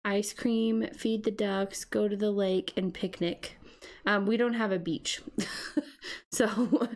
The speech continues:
<laughs> we have the lake. And then I decided two, um, half boxes for the rest of it. So she gave me a ton of these. So I'll probably be throwing these in with, um, my first five orders for my birthday sale.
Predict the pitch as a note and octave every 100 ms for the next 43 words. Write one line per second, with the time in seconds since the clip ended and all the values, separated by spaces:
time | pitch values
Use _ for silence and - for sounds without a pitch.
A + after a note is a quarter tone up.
0 | - - - - A3 G#3+ G3 F3 C#3+ -
1 | F#3+ G3+ F#3+ F#3 F#3+ G3+ G3+ F3+ E3+ -
2 | G3+ F#3+ F3+ - F3+ E3 F3 D#3+ - B2
3 | - G#2 - - - - _ _ _ F#3+
4 | F3+ D#3 F3 - - - F#3+ F#3+ F#3+ E3+
5 | E3 - C4 E4 F4+ C#4 A3 F#3+ F#3+ B3
6 | B3 G#3+ G#3 A3 C4 - - - _ _
7 | - F#3 F3+ A3+ A#3 G3 F#3+ G#3 G3 G3
8 | F#3+ F#3+ F#3+ F#3+ F#3+ F#3 F#3 F#3 - -
9 | _ _ _ - F#3+ E3+ E3+ F3 F3+ F3+
10 | - G3 F#3+ - - - - - G3+ F#3+
11 | F#3+ F#3 G3 G3+ G3 - - G3+ G3 F#3+
12 | F#2+ F#2+ - - - - - _ _ _
13 | - F#3 F3+ G#3+ C#4+ - - F3+ - -
14 | A#1 -